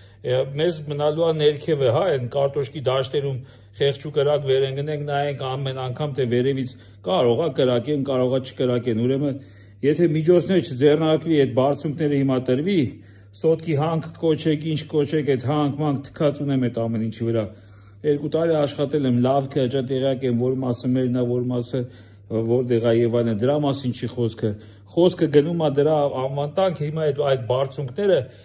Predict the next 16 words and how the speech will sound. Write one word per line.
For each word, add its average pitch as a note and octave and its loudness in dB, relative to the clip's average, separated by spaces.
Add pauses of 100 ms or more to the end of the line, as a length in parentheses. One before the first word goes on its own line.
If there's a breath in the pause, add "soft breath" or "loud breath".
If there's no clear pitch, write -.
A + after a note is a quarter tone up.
(100)
հիշում D#3+ -6
եք, C3+ 0
որ C3 2
Արցախ C#3 0
են C3+ -2
գնում, D#3 -6
բարձրանում D3 2
ենք C#3+ -6
այն C#3 0
ամենավերևի C3+ 0
կետը, E3+ 0 (400 loud breath)
որտեղից D3 -2
հետո D#3 2
արդեն C#3 0
իջնում C3+ -4
ենք։ - -10